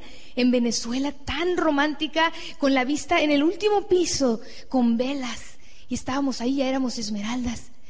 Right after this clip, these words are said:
Y dices tú, "Guau, esto lo tiene que vivir más gente".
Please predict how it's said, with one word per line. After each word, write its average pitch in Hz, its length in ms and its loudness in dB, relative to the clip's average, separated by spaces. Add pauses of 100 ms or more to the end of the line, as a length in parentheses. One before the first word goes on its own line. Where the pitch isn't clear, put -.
(520)
Y 214 80 -6
dices - 240 -6
tú, 254 160 -4
"Guau, 247 400 -2
esto 294 240 0
lo 294 100 0
tiene 330 320 0
que 320 80 -2
vivir 294 300 0
más 311 220 -2
gente". 311 500 -6